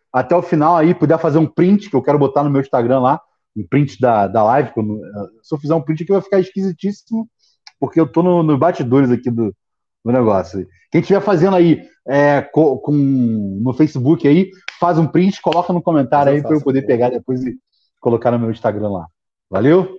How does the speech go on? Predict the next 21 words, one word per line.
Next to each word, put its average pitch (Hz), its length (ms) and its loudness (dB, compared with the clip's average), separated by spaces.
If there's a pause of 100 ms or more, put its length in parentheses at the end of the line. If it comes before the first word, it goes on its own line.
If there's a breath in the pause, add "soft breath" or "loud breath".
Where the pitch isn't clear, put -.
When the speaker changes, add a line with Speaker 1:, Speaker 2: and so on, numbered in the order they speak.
Speaker 2:
Então 123 180 -10
tá. 120 60 -14
Speaker 1:
Valeu, 156 240 2
Juan. 190 180 2
Speaker 2:
Então, 147 100 -2
Speaker 1:
Obrigado 160 420 2
aí 165 120 2
pelo 156 200 -2
convite. 170 640 -4 (580)
Adorei. 139 840 2 (460)
É, 123 180 0
espero 156 340 0
que 135 600 2
vocês 120 240 -10
tenham 135 180 -2
curtido 131 560 -8
tanto 190 240 -2
quanto 165 220 -6
eu 139 100 -6
curti 151 400 -6 (300)
falar 127 480 2